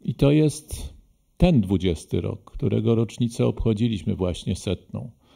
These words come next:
A Włocławek jest w centrum wydarzeń. O Włocławek toczą się walki. Bolszewicy weszli do Włocławka w tysiąc dziewięćset dwudziestym roku. Bohaterska obrona tego miasta przez młodzież, przez kobiety,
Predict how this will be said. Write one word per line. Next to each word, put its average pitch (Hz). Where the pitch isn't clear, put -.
A 113
Włocławek 123
jest 135
w -
centrum 127
wydarzeń. 123
O 117
Włocławek 113
toczą 120
się 127
walki. 123
Bolszewicy 113
weszli 117
do 90
Włocławka -
w -
tysiąc 110
dziewięćset 104
dwudziestym 95
roku. 92
Bohaterska 120
obrona 120
tego 110
miasta 107
przez -
młodzież, 117
przez -
kobiety, 110